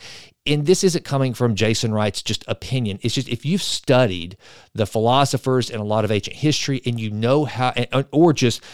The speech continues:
uh, philosophy in general, and, uh, like, some of the work of Nietzsche, if you look at, uh, at Nietzsche's writings, in particular, I encourage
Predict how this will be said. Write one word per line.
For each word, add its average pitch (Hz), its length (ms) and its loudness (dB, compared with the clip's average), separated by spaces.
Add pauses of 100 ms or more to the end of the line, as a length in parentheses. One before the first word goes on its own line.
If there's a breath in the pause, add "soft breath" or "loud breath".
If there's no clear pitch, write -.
(200 loud breath)
uh, 101 140 0
philosophy 104 680 0
in 101 100 0
general, 139 600 -2
and, 98 480 -6
uh, 95 400 -2
like, 104 220 -6
some 135 120 -2
of 156 60 -6
the 170 80 4
work 135 220 2
of 104 100 0
Nietzsche, 107 580 -2 (360 loud breath)
if 113 140 -4
you 151 120 2
look 190 280 6
at, 131 180 0 (140)
uh, 117 240 4
at 110 200 -2
Nietzsche's 123 500 0
writings, 110 360 2
in 147 120 0
particular, 139 560 0
I 117 80 0
encourage 165 420 0